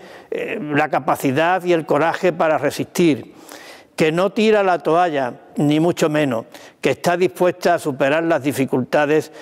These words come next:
por duras y difíciles que éstas sean. Y que existe un compromiso, un compromiso cierto de articular, de poner en marcha, de emprender una acción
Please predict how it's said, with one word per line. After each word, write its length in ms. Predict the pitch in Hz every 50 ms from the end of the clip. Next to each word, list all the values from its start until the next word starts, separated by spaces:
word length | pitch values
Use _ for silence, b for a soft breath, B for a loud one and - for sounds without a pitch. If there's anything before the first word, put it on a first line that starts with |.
| B B B B
por 200 | - 139 123 120
duras 400 | 135 151 165 170 165 151 - - - - -
y 100 | - 160
difíciles 720 | 143 135 131 - - 156 139 - - 151 139 147 131 -
que 100 | - -
éstas 280 | 139 - - - 120 -
sean. 360 | - 131 117 104 98 - - - _ _ B B B B B B B B B
Y 140 | - 165 156
que 100 | - 160
existe 320 | - 196 220 - - 220
un 100 | 208 196
compromiso, 800 | - 185 185 180 - 170 160 160 190 202 - - - 127 131 - - B B B B B B B
un 180 | - 180 190 170
compromiso 760 | 208 196 190 160 190 160 151 165 185 180 - - 151 135
cierto 760 | - - - - 165 175 185 190 180 180 - 226 214 233 226 B B B B B B B B
de 160 | - 135 147
articular, 840 | 143 143 135 - 156 123 - 139 127 139 156 175 175 160 135 117 B B B B B
de 220 | - 135 127 147 135
poner 380 | - 143 135 131 156 175 180
en 160 | 190 175 160
marcha, 400 | 156 165 180 156 - - 156 143
de 100 | 131 143
emprender 760 | 143 139 135 120 - 127 123 127 123 135 165 185 196 214 208 B B B B B
una 220 | - 147 151 165
acción 500 | 160 - - 170 175 180 185 185 185 180